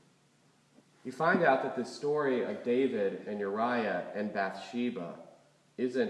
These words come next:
all that out of character for David the king. David the king is a man who can't control his own desires or his own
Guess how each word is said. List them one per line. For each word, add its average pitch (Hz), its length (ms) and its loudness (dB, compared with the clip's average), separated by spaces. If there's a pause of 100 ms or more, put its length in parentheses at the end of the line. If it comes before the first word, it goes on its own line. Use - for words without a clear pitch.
all 120 420 2
that 110 260 -2
out 104 320 -2
of - 360 -12
character 95 680 -4 (680)
for 110 60 0
David 98 480 -2
the 92 40 -8
king. 92 400 -4 (1700)
David 135 260 2
the 113 60 -6
king 139 480 0
is 107 160 -2
a 107 60 0
man 110 320 0
who 110 100 -4
can't 107 400 -4
control 107 440 -4
his 98 180 -6
own 101 240 -2
desires 92 640 -2 (880)
or 113 240 4
his 113 220 -2
own 101 200 0